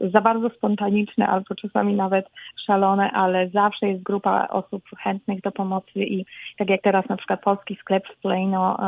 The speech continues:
e, Taste of Poland, e, w ciągu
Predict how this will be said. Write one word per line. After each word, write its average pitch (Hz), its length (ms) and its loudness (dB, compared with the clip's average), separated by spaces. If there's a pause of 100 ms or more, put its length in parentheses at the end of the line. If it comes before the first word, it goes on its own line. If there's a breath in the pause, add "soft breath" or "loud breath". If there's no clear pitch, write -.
(140)
e, 190 40 -4
Taste 190 340 -4
of - 60 -12
Poland, 180 380 2 (520 loud breath)
e, 170 280 4
w 175 60 -10
ciągu 185 600 2